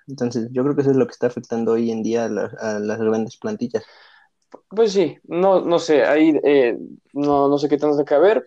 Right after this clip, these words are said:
Speaker 2: pero, eh, yo creo que mejor pasamos a, a la final de la Champions, ahí donde se va a medir, eh, tu P S G de aquí, ¿no? Donde fuiste a Francia a festejar.
Speaker 1: Sí, sí, sí, por
Speaker 2: Este,
Speaker 1: favor.
Speaker 2: <laughs>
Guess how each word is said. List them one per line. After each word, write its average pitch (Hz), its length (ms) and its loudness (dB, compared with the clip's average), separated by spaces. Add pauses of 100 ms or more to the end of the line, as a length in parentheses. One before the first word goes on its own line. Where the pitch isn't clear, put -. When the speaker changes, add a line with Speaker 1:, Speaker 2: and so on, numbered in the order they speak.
Speaker 2:
pero, 214 520 4 (280)
eh, 127 220 -6
yo 151 100 4
creo 160 140 4
que 156 80 -2
mejor 139 200 -2
pasamos 147 500 -2
a, 139 300 0 (380)
a 139 80 0
la 147 140 0
final 196 360 2
de 196 80 4
la 175 120 4
Champions, 208 640 -2 (760)
ahí 165 640 4
donde 143 220 2
se 151 140 0
va 156 60 6
a 156 40 2
medir, 160 420 4
eh, 135 320 0
tu 139 440 2 (240)
P 180 80 2
S 175 180 0
G - 40 -6
de 180 140 4
aquí, 180 200 0
¿no? 226 160 -2
Donde 147 180 -4
fuiste 156 220 0
a 143 60 2
Francia 170 420 0
a - 60 -16
festejar. 143 500 -12
Speaker 1:
Sí, 139 320 2
sí, 135 140 -4
sí, 131 180 4
por 135 80 0
Speaker 2:
Este, 131 200 2
Speaker 1:
favor. 110 260 0 (440)
Speaker 2:
<laughs> - 680 -4